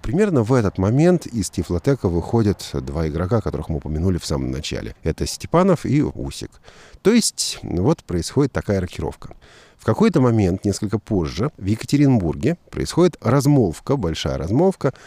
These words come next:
а, между компаниями Сонет и Круст.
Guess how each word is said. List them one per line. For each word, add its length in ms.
а, 280
между 580
компаниями 580
Сонет 540
и 180
Круст. 520